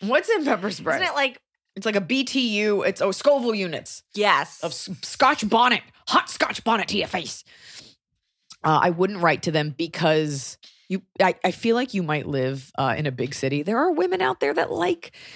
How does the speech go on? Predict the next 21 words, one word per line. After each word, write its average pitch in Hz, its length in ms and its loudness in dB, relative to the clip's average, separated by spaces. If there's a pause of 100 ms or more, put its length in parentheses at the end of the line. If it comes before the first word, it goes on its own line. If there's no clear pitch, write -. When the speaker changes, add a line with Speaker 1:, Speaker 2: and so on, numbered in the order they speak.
(120)
Speaker 1:
you 233 140 0
know, 240 180 0
like 156 260 -2
diamonds 247 480 0
and 277 200 -4
denim, 160 440 0
kicking 285 380 0
ass 269 520 2
and 135 380 -4 (400)
eating 262 760 -4 (380)
cupcakes, - 680 0
you 190 120 0
know? 202 300 2 (580)
There 208 140 4
is 214 280 4
a 247 160 2
market 185 520 4
for 180 520 4
that 151 280 2
kind 151 360 0
of 147 260 -4